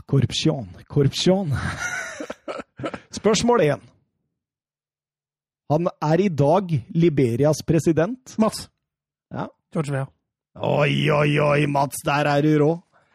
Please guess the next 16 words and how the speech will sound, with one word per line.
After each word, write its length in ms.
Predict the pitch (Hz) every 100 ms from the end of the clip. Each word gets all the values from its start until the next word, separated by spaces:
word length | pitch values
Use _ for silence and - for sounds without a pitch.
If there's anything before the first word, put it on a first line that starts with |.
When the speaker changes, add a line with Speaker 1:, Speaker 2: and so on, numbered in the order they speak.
| _ _ _ -
Speaker 1:
Men, 260 | 147 147 151
eh, 180 | 156
vant, 400 | 147 143 147 -
eh, 100 | 165 143
Ballon 380 | 151 165 170 175
d'Or 340 | 196 220 311 170 - _ _ _ _ _ _
i 120 | - 143
nitten 440 | 139 - 135 143 - -
nittifem. 540 | 123 - 139 117 80 _
Da 140 | 135 156
setter 280 | 170 135 156
jeg 220 | 165 165 160 147
M 140 | 165
for 160 | - 151
Mats 260 | 123 107
der. 100 | -